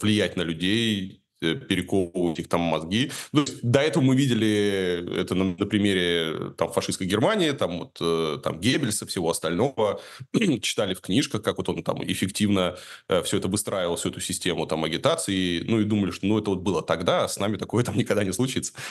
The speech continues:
А, на самом деле, оказывается, да, что пропаганда, как с одной, кстати, так и с другой стороны, э, и абсолютно по разным вопросам. Это ж, э, не только там касается, э,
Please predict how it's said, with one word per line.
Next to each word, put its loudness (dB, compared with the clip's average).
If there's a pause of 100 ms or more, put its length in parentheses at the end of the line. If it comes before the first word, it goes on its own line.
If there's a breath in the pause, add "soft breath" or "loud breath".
(280 loud breath)
А, 4
на -4
самом -2
деле, 2
оказывается, -2
да, 0
что 0
пропаганда, 0
как -2
с -6
одной, -2
кстати, -4
так -2
и -2
с -4
другой 2
стороны, -2
э, 0
и 4
абсолютно 0
по 2
разным 0
вопросам. -2
Это -10
ж, -6
э, 2
не 0
только 0
там 0
касается, -2
э, 0